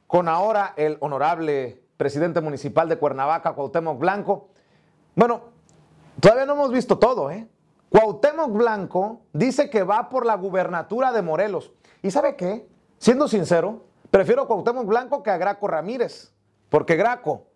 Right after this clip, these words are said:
ha hecho y deshecho, ha despedazado Morelos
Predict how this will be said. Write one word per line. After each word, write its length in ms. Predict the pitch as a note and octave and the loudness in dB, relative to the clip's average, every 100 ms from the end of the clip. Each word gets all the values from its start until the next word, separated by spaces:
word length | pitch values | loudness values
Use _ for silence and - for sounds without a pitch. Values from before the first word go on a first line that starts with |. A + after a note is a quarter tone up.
| _ - | _ -2
ha 160 | F#3+ G#3+ | 0 2
hecho 220 | A3+ G#3 | 0 -2
y 60 | |
deshecho, 500 | E3 D3+ A3 A3 F3 - | -2 0 0 -2 -6 -4
ha 120 | F#3+ | 0
despedazado 880 | A#3+ G#3+ - G3 D#3 C3 G#3 A#3+ A3 | 0 -2 -2 -2 -2 -4 -2 -2 -4
Morelos 640 | E3+ D3+ C#3+ E3+ G#3+ - | -6 -4 -4 -4 -8 -14